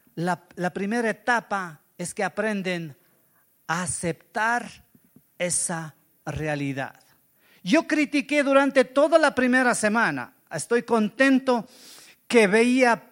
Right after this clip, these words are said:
cosas buenas desde el inicio, porque todo el mundo me preguntaba, "¿Y le gusta la India? ¿Qué es lo mejor que ve de la India?".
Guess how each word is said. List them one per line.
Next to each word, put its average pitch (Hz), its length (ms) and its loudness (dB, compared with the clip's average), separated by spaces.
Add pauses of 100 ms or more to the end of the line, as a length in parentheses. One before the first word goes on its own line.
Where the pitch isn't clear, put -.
(120)
cosas 220 380 0
buenas 208 420 0
desde 220 280 2
el 208 80 0
inicio, 196 460 -2
porque 175 260 -4
todo 254 320 4
el 285 80 4
mundo 262 300 2
me 214 100 0
preguntaba, 190 560 0 (140)
"¿Y 175 100 -6
le 165 100 0
gusta 156 300 -6
la 196 160 -2
India? 180 400 -6 (540)
¿Qué 302 80 0
es 262 80 0
lo 233 160 4
mejor 202 360 0
que 185 140 -2
ve 175 140 0
de 175 100 -2
la 160 140 2
India?". 175 440 -4